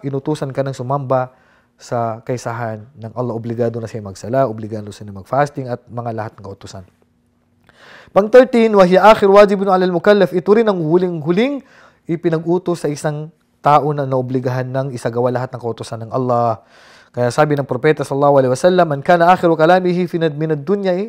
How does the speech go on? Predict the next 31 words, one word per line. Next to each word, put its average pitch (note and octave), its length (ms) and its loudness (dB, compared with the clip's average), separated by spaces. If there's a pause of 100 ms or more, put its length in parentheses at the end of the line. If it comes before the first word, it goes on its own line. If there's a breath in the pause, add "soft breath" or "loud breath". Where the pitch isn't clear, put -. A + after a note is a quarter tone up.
(500 soft breath)
la F3+ 160 6
ilaha F#3+ 320 4
illallah, G3 480 4
dakhala E3 400 2
al-jannah." D3+ 560 -2 (240 soft breath)
At - 160 -12
ang A#2+ 160 -4
sino D#3+ 240 -6
mang C#3 160 -4
tao D#3+ 320 6
na D3+ 80 0
ang C#3 80 -8
huling D#3 240 -2
nabigkas F3 480 -2
niya F#3+ 80 -4
sa F#3+ 80 -4
mundo C4 400 -2 (240 soft breath)
ay D#3 160 2
la E3 240 4
ilaha D#3 320 0
illallah, E3+ 420 2 (300 soft breath)
papapasukin C#3 640 -4
siya B2+ 160 -8
ng B2 160 -10
Allah C3+ 480 -4 (320 soft breath)
sa C3 480 -4
paraiso. A2 880 -8
At A#2 160 -12
ang C3 160 -6
panghuli G3 640 2 (640 soft breath)
na C3+ 400 -2